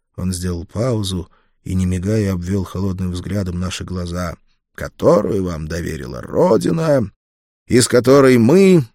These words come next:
с Бамлагом Ивановичем познакомили вас на лекциях. Я уверен, что в этот ваш последний проход по поверхности Родины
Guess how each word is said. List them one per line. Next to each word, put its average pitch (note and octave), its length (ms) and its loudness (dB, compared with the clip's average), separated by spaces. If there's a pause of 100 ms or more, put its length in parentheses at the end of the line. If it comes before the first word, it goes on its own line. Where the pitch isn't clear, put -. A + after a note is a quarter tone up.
(200)
с F2+ 180 -10
Бамлагом A#2+ 760 4
Ивановичем A#2+ 600 4
познакомили A2 840 0
вас - 640 -6 (100)
на G2+ 140 -6
лекциях. - 1080 -12 (880)
Я D3 200 6
уверен, G3+ 420 6
что C#3 240 2
в F#3+ 40 6
этот D#3+ 280 4
ваш D3 320 4
последний E3 760 2
проход C3+ 680 4
по G2 140 -4
поверхности G2+ 800 0
Родины D#3 840 2